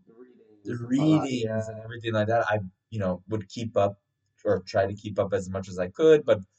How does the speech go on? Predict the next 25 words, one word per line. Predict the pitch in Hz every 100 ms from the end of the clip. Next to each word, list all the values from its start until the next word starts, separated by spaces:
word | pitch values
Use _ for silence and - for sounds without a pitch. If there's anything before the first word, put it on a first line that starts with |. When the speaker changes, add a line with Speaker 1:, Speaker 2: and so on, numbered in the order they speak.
| _
Speaker 2:
wouldn't | 117 113 107
be | 98
too | - 123 107 104 - _ _
fussed | 120 101 - 98
if | 95
I | 95
missed | 98 101 -
a | 98
reading | 101 101 95
or | 92
two. | 90 - 135 143 143 _ _ _ _
Uh, | 98 98 98 95 92
and | 104 95
also | 95 98 101 101
just | 95 95 -
kind | 98 95
of | 92 _ -
procrastinated | 98 104 92 92 95 92 92 92
for | 95
most | 92 90 -
of |
my | 156 -
Speaker 1:
<laughs> |
Speaker 2:
courseworks | - - _ - - - -
and | 95 87